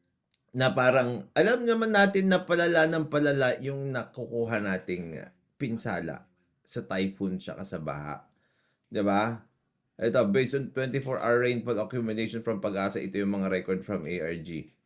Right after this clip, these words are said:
Oh, four hundred twenty-eight M M, blah, blah, blah, blah, blah, blah, blah, blah. Kaya nga natin ginagastusan, di ba? Ganito lang kasimple yan, mga kabatas natin, no? Ganito kasimple yan. Kaya nga pinaliwanag ko sa inyo nung last time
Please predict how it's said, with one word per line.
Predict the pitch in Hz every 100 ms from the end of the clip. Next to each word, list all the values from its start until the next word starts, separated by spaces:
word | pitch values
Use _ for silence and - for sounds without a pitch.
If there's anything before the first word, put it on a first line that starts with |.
| _ _ _ _ _ -
Oh, | 90 85 71 -
four | - 95
hundred | 98 98 101
twenty-eight | 98 98 -
M | 110
M, | 82 117 113
blah, | 101
blah, | 92 98
blah, | 95 98
blah, | 92 95 90
blah, | 92
blah, | 85 87
blah, | 85 92
blah. | 85 73 - _ _ _
Kaya | 127 143
nga | 147
natin | 139 131 127 117
ginagastusan, | 107 95 82 - 82 - 80 71
di | 67
ba? | 67 - _ _ _ _ _ _ _ _ _ _ _ _ _ _ _ _ _ _ _ _ _ _ _ _
Ganito | 151 208 233
lang | 220 190
kasimple | 180 175 143 120
yan, | 107 98
mga | 95 90
kabatas | 87 73 -
natin, | 80 - - - _ _ -
no? | - _ _ _ _ _ _ _ _ _ -
Ganito | 175 180 185
kasimple | 170 156 147 - 87
yan. | 90
Kaya | 180 208
nga | 196
pinaliwanag | 202 190 185 170 165
ko | 151
sa | 147 147
inyo | 131
nung | 123 113
last | 92 - - -
time | 90 80 69